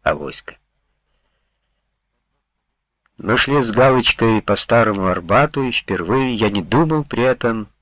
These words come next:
об Айрапетяне. Тигран Суренович Айрапетян — это мой соперник. Соперник страшный и безжалостный. Поставьте себя на место Галочки и судите сами.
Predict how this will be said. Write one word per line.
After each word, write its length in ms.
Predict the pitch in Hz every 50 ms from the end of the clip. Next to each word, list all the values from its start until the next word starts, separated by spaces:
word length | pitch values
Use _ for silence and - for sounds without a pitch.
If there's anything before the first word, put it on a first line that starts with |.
| _ _ -
об 240 | - 98 90 - - - _ _ _ _ _ _ -
Айрапетяне. 1000 | 107 104 104 101 95 98 - - - 87 - - - 87 85 76 - - - _ _ _ _ _ _ _ _ _ _ _ _ _ _ _ _ _ _ _ _ _ _ -
Тигран 460 | - 95 78 - - 156 180 175 160
Суренович 840 | 151 - - 113 107 131 147 151 147 143 139 131 131 - - - - _ _
Айрапетян — 840 | - 110 120 117 110 101 - - 87 80 - - 175 170 143 101 - _ _ _ _ _ _ _ _ _ _ -
это 180 | 110 107 120
мой 200 | 120 135 139 135
соперник. 840 | 127 - - 135 - - 120 85 - - - - _ _ - - _ _ _ _ _ _ _ _ _ _ _ _ _ _ _ _ _ _ _ _ _ _
Соперник 560 | - - 113 - - 185 185 185 190 175 -
страшный 600 | - - - - 98 123 156 151 - - 151 147
и 20 | 135
безжалостный. 840 | 135 131 127 110 - - 87 85 85 85 - - - - - - _ - _ _ _ _ _ _ _ _ _ _ _ _ _ _ _ _ -
Поставьте 520 | - 90 - - 131 135 120 - - 107
себя 320 | - - 113 104 113 110
на 80 | 101 104
место 480 | 101 101 110 104 - - - - 90 82
Галочки 580 | 87 107 135 160 156 120 98 - - - 85
и 60 | 82
судите 420 | - - - 82 - 131 135 - 120
сами. 460 | - - - 73 71 - - - _